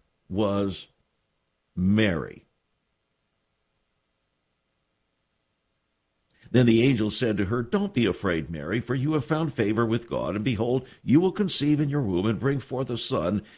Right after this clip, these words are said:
and shall call his name Jesus," Yeshua. And that's exactly what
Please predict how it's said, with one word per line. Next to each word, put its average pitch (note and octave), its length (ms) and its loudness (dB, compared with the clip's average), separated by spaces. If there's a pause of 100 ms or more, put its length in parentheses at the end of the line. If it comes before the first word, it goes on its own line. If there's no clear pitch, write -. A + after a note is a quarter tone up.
and A2 160 -2
shall A#2+ 160 0
call F3 360 0
his D3 320 -2
name A#2+ 540 0 (920)
Jesus," A2 680 0
Yeshua. G2+ 580 2 (1700)
And G#2+ 100 -2
that's G#2+ 220 0
exactly G#2+ 600 0
what G2+ 360 0